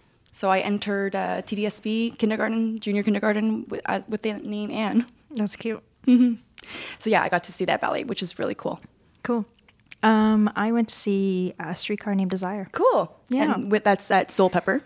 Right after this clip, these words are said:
Speaker 2: Soul Pepper. Yeah, it was good. Have you ever, did you have to read that when you were in high school and
Speaker 1: Yeah,
Speaker 2: stuff?
Speaker 1: when I was in high school, I read it. I loved it. Um,
Speaker 2: Mm-hmm.
Speaker 1: but I've never seen an actual production, so that's really cool.
Speaker 2: Yeah, it was interesting. Like, they even, um, incorporated jazz, and they were, like, really interactive with the audience.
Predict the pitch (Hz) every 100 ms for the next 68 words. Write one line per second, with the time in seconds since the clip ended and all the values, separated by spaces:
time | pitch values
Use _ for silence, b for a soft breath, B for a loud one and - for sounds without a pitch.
0 | _ - 202 185 - 165 170 _ _ 214
1 | 196 170 - 196 190 190 175 180 _ _
2 | - 208 226 226 226 214 196 196 - 175
3 | 185 208 226 208 196 185 185 180 185 220
4 | 190 170 170 170 170 175 170 - 101 196
5 | - 123 - 190 185 - 190 226 - -
6 | 185 202 214 185 175 170 - b b 190
7 | 190 214 247 285 262 196 - 202 - 196
8 | - - 175 185 - 170 - - - _
9 | _ - B B B 330 269 269 294 294
10 | 220 214 196 220 226 233 220 214 190 190
11 | 185 185 185 202 190 180 175 - 285 311
12 | 294 285 269 214 190 185 180 175 202 185
13 | 190 208 190 - 185 180 180 185 214 214
14 | 220 - -